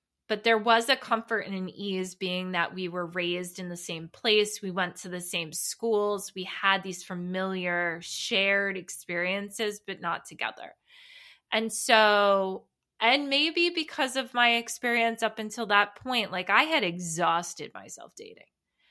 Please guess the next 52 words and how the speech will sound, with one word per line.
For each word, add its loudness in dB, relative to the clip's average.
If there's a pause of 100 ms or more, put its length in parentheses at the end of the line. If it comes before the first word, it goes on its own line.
(120)
So -8
by 0
the 2
time 4
I 6
met 6
him, 2
I 4
was -4
like, 0
"Take -2
me -2
or 2
leave -4
me. -8 (360)
This -8
is -10
what -8
you're -8
getting." -8 (840)
This -10
is, -4 (180)
like, -6 (580)
I, 6
at 8
that 6
point, -2
I 0
had 0
gone 0
through -6
enough -2
experiences. -8
Mind 4
you, -2
some -2
of -4
those -2
dating -2
experiences -4
were -2
rather 0
traumatic, -4
and -6
I'm -6
not -2
getting -6
into -12
that -4
on -10
this -14
episode, -12